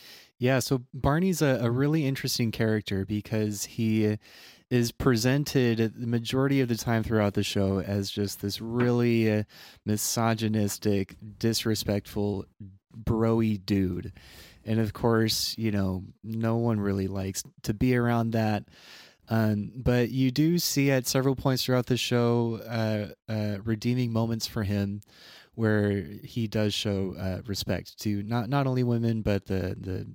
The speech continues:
the male friends in, in his life. And, and so it's, it's just, it's an interesting, really, a really cool character arc, I, I think. And of course, the stellar acting from Neil Patrick Harris really helps to, to bring the character to,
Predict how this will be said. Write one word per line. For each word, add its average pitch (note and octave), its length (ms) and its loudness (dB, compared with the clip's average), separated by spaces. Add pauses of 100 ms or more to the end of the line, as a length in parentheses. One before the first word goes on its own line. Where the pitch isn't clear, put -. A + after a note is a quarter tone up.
(100)
the F#2+ 220 -6 (100)
male F#2+ 260 -2
friends F#2+ 320 -8
in, F#2+ 200 -10
in F#2+ 100 -10
his F2+ 180 -10
life. F#2+ 300 -10
And, F2+ 140 -10 (500)
and A2 220 -2
so A2 280 0
it's, - 400 -2 (120)
it's A2 200 -4
just, - 360 0
it's A#2+ 180 -4
an C3 100 -2
interesting, C#3+ 720 -2
really, D3+ 380 2
a C3 80 0
really D3+ 260 2
cool C#3 220 0
character A#2 480 2
arc, G#2 320 0
I, G2 160 -4 (140)
I G#2 120 -2
think. - 360 -8 (840)
And A#2+ 140 0
of A#2 100 -2
course, B2 260 2
the A#2+ 100 2
stellar B2 340 4
acting A2 360 2
from G2 300 -2
Neil G2+ 200 0
Patrick F#2+ 320 -6
Harris F#2 260 -4
really G2 160 -4
helps F#2 240 -8
to, F2+ 220 -8
to - 160 -12
bring G2 200 -6
the F#2+ 80 -10
character F#2+ 420 -8
to, - 260 -12